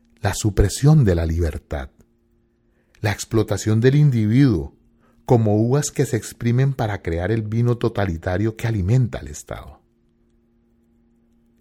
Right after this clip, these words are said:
El problema político del futuro es realmente una pregunta teológica.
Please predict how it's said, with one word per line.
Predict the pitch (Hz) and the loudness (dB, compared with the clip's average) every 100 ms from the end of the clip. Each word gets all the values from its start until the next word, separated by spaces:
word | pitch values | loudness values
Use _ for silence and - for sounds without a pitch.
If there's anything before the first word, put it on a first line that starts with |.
| _ _ _ _ _ _ _ | _ _ _ _ _ _ _
El | 123 110 | -4 -2
problema | 110 107 123 160 160 | -2 0 2 0 0
político | 156 165 - 92 78 | 0 0 -4 -8 -6
del | 80 | -6
futuro | - 95 110 120 135 - | -8 -8 -2 0 0 -2
es | 123 | -2
realmente | 147 143 139 147 147 | 0 0 2 0 0
una | 151 151 | -2 -2
pregunta | 120 110 170 - 98 | -4 0 0 0 -6
teológica. | 71 69 73 69 76 - 67 | -8 -8 -10 -12 -16 -16 -20